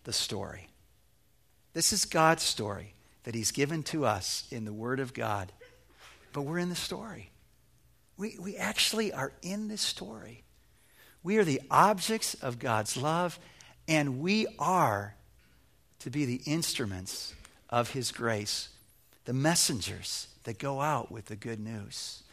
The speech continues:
So if we have placed our faith in Jesus Christ, this is our story. And this is our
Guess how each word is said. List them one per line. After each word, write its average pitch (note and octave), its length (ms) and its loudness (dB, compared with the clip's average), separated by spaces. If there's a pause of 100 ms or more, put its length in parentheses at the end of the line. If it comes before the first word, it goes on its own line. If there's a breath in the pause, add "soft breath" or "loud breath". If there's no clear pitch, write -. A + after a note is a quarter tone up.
(240 loud breath)
So - 180 2
if E3 240 0
we B3 440 0 (160 loud breath)
have D3+ 180 4
placed A3 320 4
our F3+ 80 4
faith F#3+ 280 4
in C#3+ 100 -2
Jesus C#3 280 0
Christ, A3+ 400 0 (260 loud breath)
this B3+ 240 6
is C#4 360 2
our A#3 280 8
story. G#3+ 840 6 (920 soft breath)
And E3 280 6
this B3+ 200 8
is B3 220 4
our G#3 500 6